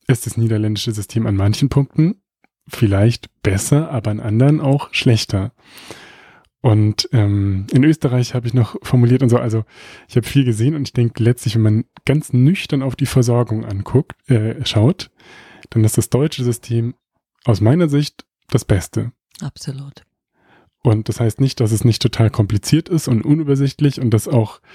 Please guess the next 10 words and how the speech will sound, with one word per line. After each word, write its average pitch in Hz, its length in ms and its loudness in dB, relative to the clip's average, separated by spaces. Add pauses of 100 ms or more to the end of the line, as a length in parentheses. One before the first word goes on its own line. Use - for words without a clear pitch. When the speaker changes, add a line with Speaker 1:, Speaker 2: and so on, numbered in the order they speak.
(560)
Speaker 1:
die 120 240 0
Arbeitsbedingungen 117 1000 0
für 113 200 0
die 107 100 0
Menschen, 110 600 -2
die 113 320 -2
eben 117 180 0
im 123 140 0
Gesundheitssystem 110 720 -2
arbeiten, 131 840 0